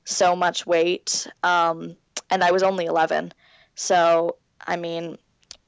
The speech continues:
probably it really, you know, I really started to restrict, um, in January, and then I was diagnosed in May at U N C Chapel Hill when I went back for my, um, half-term break.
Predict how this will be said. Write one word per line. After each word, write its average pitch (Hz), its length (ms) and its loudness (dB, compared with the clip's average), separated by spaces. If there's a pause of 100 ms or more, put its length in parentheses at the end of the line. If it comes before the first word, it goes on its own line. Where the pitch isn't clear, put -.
(140)
probably 202 640 4 (200)
it 185 140 4
really, 185 520 2
you 180 60 -2
know, 175 100 2
I 170 80 2
really 180 320 0
started 170 380 -2
to - 80 -8
restrict, 165 640 -2 (560)
um, 175 440 0 (120)
in 185 180 -4
January, 214 880 4
and 175 220 -2
then 170 120 0
I 170 100 0
was 180 120 0
diagnosed 175 520 0
in 175 120 -2
May 175 360 2
at 175 200 -2
U 175 140 -2
N 175 100 -4
C 175 160 -8
Chapel 175 340 -4
Hill 170 360 0
when 180 160 -4
I 170 40 0
went 170 200 -2
back 165 200 -2
for - 120 -16
my, 175 140 -4 (260)
um, 175 300 -4 (120)
half-term 175 560 -4
break. 175 480 -2